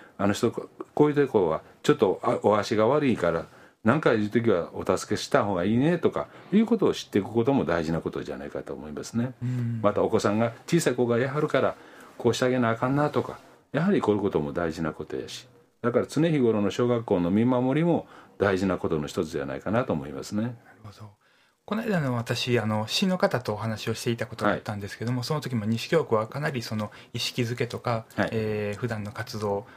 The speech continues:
Speaker 2: 結構、
Speaker 1: はい。
Speaker 2: えー、独自の、えー、良い活動をされてるんじゃないかというお話を聞いたことあったんですけども、そのあたり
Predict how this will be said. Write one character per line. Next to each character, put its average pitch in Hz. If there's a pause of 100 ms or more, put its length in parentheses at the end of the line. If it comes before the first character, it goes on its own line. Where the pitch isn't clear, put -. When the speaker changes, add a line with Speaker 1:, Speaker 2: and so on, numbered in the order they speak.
(220)
Speaker 2:
結 -
構、 113
Speaker 1:
は -
い。 -
Speaker 2:
え 104
ー、 -
独 123
自 113
の、 110 (600)
え 110
ー、 -
良 117
い 113
活 123
動 123
を 117
さ 120
れ 117
て 123
る 120
ん 113
じ 110
ゃ 110
な 113
い 113
か 110
と -
い -
う -
お 101
話 104
を 104
聞 -
い -
た 110
こ 98
と 95
あ -
っ -
た 110
ん 104
で 98
す -
け 104
ど 110
も、 113
そ -
の 185
あ 190
た 180
り 107